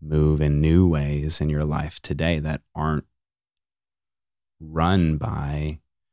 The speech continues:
childish, afraid, angry, resentful,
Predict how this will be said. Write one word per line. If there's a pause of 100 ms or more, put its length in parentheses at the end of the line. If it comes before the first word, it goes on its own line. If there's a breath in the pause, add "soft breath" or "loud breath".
(1000)
childish, (100)
afraid, (120)
angry,
resentful,